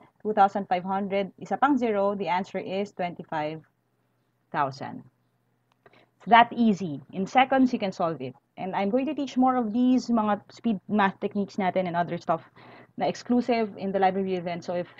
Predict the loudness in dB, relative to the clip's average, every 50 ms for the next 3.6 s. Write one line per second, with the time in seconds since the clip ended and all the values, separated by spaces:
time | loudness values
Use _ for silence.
0 | -6 -2 -2 0 2 2 0 0 -4 -8 -10 -6 -2 0 0 0 0 0 -2 -2
1 | -4 -6 -6 -4 -4 -2 -2 -2 -4 -6 -6 -6 -6 -4 -4 -4 -4 -6 -8 -12
2 | -14 -8 -4 -2 0 2 0 0 0 -2 -2 0 0 0 -2 -4 _ _ _ _
3 | _ _ -10 -8 -6 -6 -6 -6 -8 -10 -12